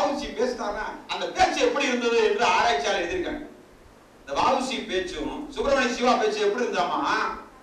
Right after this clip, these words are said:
இதை மட்டும் மைண்ட்ல வச்சுக்கங்க. ஏன்னா சுதந்திரம் வந்து சும்மா கிடைக்கல, போராட்டத்தினால மட்டும் கிடைக்கல, பேச்சும் ஒரு பெரிய போராட்ட கலை, போராட்ட வடிவம். பேச்சு, பேச்சு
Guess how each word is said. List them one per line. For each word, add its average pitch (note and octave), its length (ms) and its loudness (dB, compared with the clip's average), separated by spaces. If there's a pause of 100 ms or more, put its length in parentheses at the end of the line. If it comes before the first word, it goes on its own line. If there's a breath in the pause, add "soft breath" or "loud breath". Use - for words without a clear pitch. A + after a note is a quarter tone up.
(760)
இதை G3+ 120 -6
மட்டும் B3 260 -2
மைண்ட்ல G#3+ 280 0
வச்சுக்கங்க. - 360 -6 (720)
ஏன்னா - 220 -12
சுதந்திரம் A#3 400 -2
வந்து A3+ 220 -2 (500)
சும்மா - 240 -2
கிடைக்கல, G3+ 300 -2 (500)
போராட்டத்தினால A3 600 0
மட்டும் G#3 220 -10
கிடைக்கல, G3+ 280 -4 (380)
பேச்சும் A3+ 420 0
ஒரு A3+ 180 2
பெரிய - 160 0 (120)
போராட்ட G#3+ 320 2 (120)
கலை, F#3+ 240 2 (580)
போராட்ட A3 380 2 (120)
வடிவம். A#3 400 2 (340)
பேச்சு, A3 340 4 (1160)
பேச்சு D4 260 4